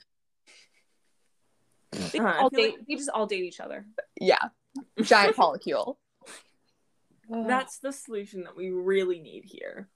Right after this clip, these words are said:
Speaker 1: <laughs> Yep.
Speaker 2: And then no one's <laughs> angry.
Speaker 1: No.
Speaker 2: Actually, no, someone will be.
Speaker 1: So, uh,
Speaker 3: Most
Speaker 1: multiple
Speaker 3: people will
Speaker 1: people.
Speaker 3: be.
Speaker 1: Um, there's women involved.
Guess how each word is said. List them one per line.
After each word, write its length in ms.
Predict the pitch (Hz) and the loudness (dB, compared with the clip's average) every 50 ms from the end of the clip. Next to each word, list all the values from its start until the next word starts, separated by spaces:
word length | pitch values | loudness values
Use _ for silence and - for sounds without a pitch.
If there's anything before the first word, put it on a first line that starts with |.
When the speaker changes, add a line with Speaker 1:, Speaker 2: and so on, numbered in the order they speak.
| - - | -8 -8
Speaker 1:
<laughs> 100 | 254 - - - - - - - - 1077 1077 - _ _ _ _ _ _ _ _ _ _ _ _ _ _ _ _ - | -8 -6 -8 -12 -14 -14 -14 -16 -18 -20 -20 -20 _ _ _ _ _ _ _ _ _ _ _ _ _ _ _ _ -8
Yep. 280 | 254 233 240 226 - | -6 -4 -4 -4 -2
Speaker 2:
And 120 | 214 214 240 | -2 0 2
then 440 | 277 285 262 214 185 175 180 196 - _ _ _ _ _ _ _ _ _ _ _ _ _ _ _ _ _ | 2 2 2 0 -2 -6 -10 -16 -20 _ _ _ _ _ _ _ _ _ _ _ _ _ _ _ _ _
no 200 | - 208 214 214 | -6 -4 -2 -2
one's 280 | 208 202 208 196 185 180 | -2 -2 -2 -4 -4 -4
<laughs> 20 | - | -6
angry. 640 | 214 - 294 302 - - - - - - 202 - - - - _ _ _ _ _ _ _ _ - - - - | -6 -6 -6 -6 -6 -8 -8 -8 -8 -8 -8 -10 -12 -16 -20 _ _ _ _ _ _ _ _ -20 -20 -10 -6
Speaker 1:
No. 100 | 262 285 285 | 0 6 6
Speaker 2:
Actually, 340 | 226 226 226 - 240 220 208 | 6 6 4 0 -12 -10 -8
no, 100 | 196 185 | -10 -10
someone 340 | 190 - 214 202 190 180 180 | -10 -12 -14 -12 -14 -14 -14
will 160 | 160 - - | -16 -18 -20
be. 240 | - 113 101 202 - _ _ - 269 | -20 -20 -20 -20 -20 _ _ -6 -6
Speaker 1:
So, 180 | - - 226 | -4 -4 -2
uh, 260 | 220 - - - - 220 | -4 -4 -4 -2 4 8
Speaker 3:
Most 60 | 214 | 10
Speaker 1:
multiple 240 | 208 196 202 202 - | 10 10 8 6 2
Speaker 3:
people 280 | 233 190 - 180 190 | -2 0 2 4 4
will 200 | - - - 240 | 4 4 4 2
Speaker 1:
people. 240 | - 196 214 - 302 | 0 0 -2 -2 -2
Speaker 3:
be. 240 | 311 _ - - 294 | -4 _ 0 4 6
Speaker 1:
Um, 160 | 285 277 269 | 6 6 4
there's 240 | 247 311 302 277 247 | 2 -2 -4 -4 -2
women 240 | 240 262 277 302 320 | -2 -2 0 -2 -2
involved. 640 | 339 349 370 359 392 370 392 415 453 453 440 453 | -4 -4 -2 2 4 4 4 4 2 -2 -4 -4